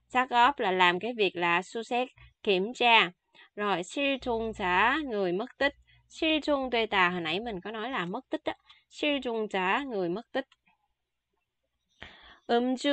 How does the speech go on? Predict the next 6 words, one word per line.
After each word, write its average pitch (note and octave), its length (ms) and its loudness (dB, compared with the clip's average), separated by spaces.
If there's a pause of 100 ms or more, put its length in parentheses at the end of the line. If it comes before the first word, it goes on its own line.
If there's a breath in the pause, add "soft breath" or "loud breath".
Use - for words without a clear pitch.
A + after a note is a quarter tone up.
(140)
운전 A3 520 0
단속 G3 580 -2
중입니다. F#3+ 800 -4 (460 soft breath)
음주 B3+ 580 0
측정기를 A#3 1120 0 (120)
부으세요. F3+ 680 -2